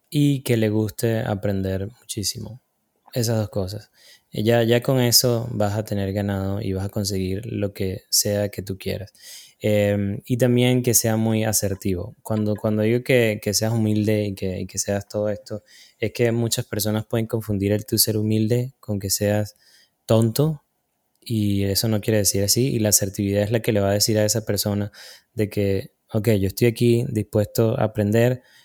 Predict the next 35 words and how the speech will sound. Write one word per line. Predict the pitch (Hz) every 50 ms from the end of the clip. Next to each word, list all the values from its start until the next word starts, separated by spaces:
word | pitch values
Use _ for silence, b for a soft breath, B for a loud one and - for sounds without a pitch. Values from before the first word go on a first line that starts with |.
| b b _ _
pero | 110 107 104
yo | 95 98 101
tampoco | 98 113 117 113 113 117
soy | 110 117 113
un | 113 110
tonto", | 117 113 104 95 92 104 104 110 113 - _ _ _ _ _ _ _
y | - 127 117 117 117 117 120 120 -
tú | _ - 117
mismo | 117 117 113 113 117 117
vas | 113 113
demostrándole | 113 113 110 104 95 - - 107 104 101 104 107 104 101
a |
esa | 98 - 104
persona, | 101 - 107 101 - 104 101 98 98 98 101 -
o | 107 107 -
no, | 110 113 120 123
no | 135
a | 160
esa | - 185
persona, | 160 135 123 135 123 110
sino | 101 110 110 107
a |
ti | 104 - 123
mismo, | 127 123 110 104 113 117 113 B B B B B B B B _
de | - 131 120
que, | 143
"Ok, | 147 175 160 127
bueno, | 117 117 110 101
yo | 95 104
empecé | 101 104 120 - -
aquí | 123 117 - -
en | 123 120
este | 120 117 - 127
restaurante | 117 117 - - 110 107 104 104 101 110 110 107
como | - 123 113 110 110 113 113 110 -